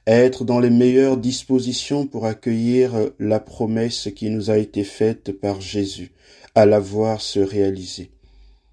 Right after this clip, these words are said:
Il faut donc vivre pleinement ce temps d'attente à travers la prière, à travers la méditation. On comprend mieux ce que Luc nous rapporte dans la première lecture avec les Actes des Apôtres,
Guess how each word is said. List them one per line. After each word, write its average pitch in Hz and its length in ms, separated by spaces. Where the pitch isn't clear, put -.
Il 117 120
faut 120 180
donc 135 400
vivre 120 500
pleinement 120 600
ce 131 200
temps 135 340
d'attente 139 600
à 120 120
travers 127 580
la 117 140
prière, 98 680
à 123 140
travers 104 440
la 104 120
méditation. 101 840
On 110 100
comprend 113 380
mieux 120 680
ce - 180
que 123 140
Luc 127 400
nous 117 140
rapporte 135 640
dans 110 440
la 110 120
première 113 380
lecture 123 460
avec 107 280
les 107 200
Actes 107 160
des 104 160
Apôtres, 131 500